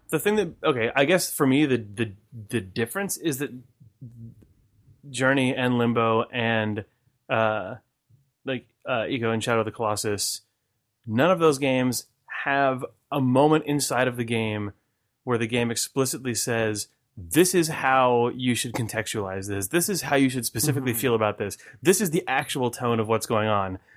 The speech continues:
Speaker 2: You mean, what do you, when you say that, do you just mean,
Speaker 1: I
Speaker 2: 'cause
Speaker 1: mean,
Speaker 2: I feel like
Speaker 1: literally,
Speaker 2: those,
Speaker 1: they're
Speaker 2: they do have those moments. You just mean, like, through dialogue. Like,
Speaker 1: they, they do and they don't, right?
Speaker 2: Because
Speaker 1: I
Speaker 2: Shadow of the
Speaker 1: mean
Speaker 2: Colossus starts out with a fucking cutscene with dialogue, with
Speaker 1: Yeah, that's
Speaker 2: subtitles. Yeah.
Speaker 1: And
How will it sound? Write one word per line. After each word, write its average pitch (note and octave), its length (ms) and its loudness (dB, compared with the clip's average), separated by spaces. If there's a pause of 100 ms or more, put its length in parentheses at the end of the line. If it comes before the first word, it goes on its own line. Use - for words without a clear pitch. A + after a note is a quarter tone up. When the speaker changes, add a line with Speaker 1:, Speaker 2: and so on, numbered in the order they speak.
(100)
Speaker 2:
You D#3 100 2
mean, F3+ 260 4
what E3+ 100 2
do E3+ 40 -6
you, F3+ 60 -4
when F#3 80 6
you F#3+ 80 4
say G3 140 2
that, D#3 160 6
do D3 60 0
you D#3 100 6
just C#3+ 160 0
mean, C#3 200 4
Speaker 1:
I F#3 60 4
Speaker 2:
'cause B3+ 80 6
Speaker 1:
mean, C4+ 80 8
Speaker 2:
I - 40 8
feel F3 100 6
like G#3+ 80 8
Speaker 1:
literally, D4+ 220 8
Speaker 2:
those, F#3+ 80 6
Speaker 1:
they're F#3+ 100 6
Speaker 2:
they F3 100 6
do D#3+ 300 6
have D#3+ 100 6
those C3 160 4
moments. A#2+ 260 -2
You - 80 2
just F#3 120 -2
mean, D#3+ 100 0
like, C3 220 0 (100)
through C3 140 0
dialogue. G#2 600 0 (600)
Like, D#3+ 100 -12
Speaker 1:
they, B3 380 4 (1120)
they G3+ 240 6
do G3+ 340 4
and C4 100 6
they A3+ 120 6
don't, G#3+ 260 6
right? D#3+ 160 2
Speaker 2:
Because E3+ 160 2
Speaker 1:
I - 20 4
Speaker 2:
Shadow C4 100 6
of A#3 40 6
the G#3 60 6
Speaker 1:
mean - 40 -2
Speaker 2:
Colossus G3+ 300 4
starts E3 320 4
out B2 160 4
with A#2+ 120 2
a A2+ 40 -6
fucking A2+ 300 0
cutscene A2 400 -4
with G#2+ 160 -6
dialogue, A2+ 580 -2
with C3+ 220 -2
Speaker 1:
Yeah, F3 240 6
that's - 360 0
Speaker 2:
subtitles. - 80 -10
Yeah. G#2+ 300 -2 (340)
Speaker 1:
And D3 220 0